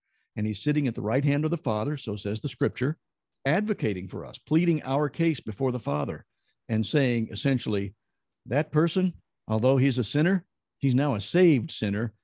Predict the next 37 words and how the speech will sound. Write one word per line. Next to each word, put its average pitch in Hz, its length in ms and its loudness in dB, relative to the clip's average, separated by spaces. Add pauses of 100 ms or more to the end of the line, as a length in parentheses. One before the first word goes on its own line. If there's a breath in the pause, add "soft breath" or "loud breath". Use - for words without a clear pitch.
not 147 220 0
because 175 240 -2
of 147 120 -2
what 147 200 0
they've 147 220 2
done, 113 240 -2
but 104 120 -4
because 123 300 -2
they 104 120 -2
trusted 120 460 -2
me 131 440 4
and 107 140 -2
because 107 280 -6
of 98 120 -6
what 104 140 -2
I've 107 280 -2
done. 87 300 -8 (320)
Therefore, 113 540 -2 (280)
he's 160 180 0
okay. 120 480 -2 (340)
Let 107 240 -2
him 104 100 0
in." 69 180 -8 (380)
And 117 140 2
that 139 220 0
same 170 400 2
Spirit, 175 680 2 (880)
the 117 80 0
Spirit 165 460 4
of 147 200 -6
Christ, 113 520 -4 (360)
calls 147 580 0
lost 123 440 -2
sinners 107 500 -2
to 110 120 -2
him 117 240 2
today, 95 500 -6